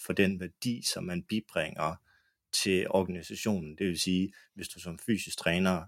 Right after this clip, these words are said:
øh, lykkes med din træningsdosering relativt godt, så er der også mindre arbejde til fysioterapeuterne.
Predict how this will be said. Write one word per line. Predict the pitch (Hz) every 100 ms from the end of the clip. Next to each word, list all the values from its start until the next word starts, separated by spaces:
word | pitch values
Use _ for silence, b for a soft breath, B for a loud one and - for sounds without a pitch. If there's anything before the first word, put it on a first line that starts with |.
| _ -
øh, | 82
lykkes | 85 123 135 85 -
med | 90 90 98 98
din | 95 90
træningsdosering | - 101 113 98 - - - 78 85
relativt | 90 104 - 82
godt, | - 104 - b b b -
så | -
er | 85
der |
også | 87 -
mindre | 92 98 -
arbejde | 71 - 85 92 76
til | - - -
fysioterapeuterne. | - - - - -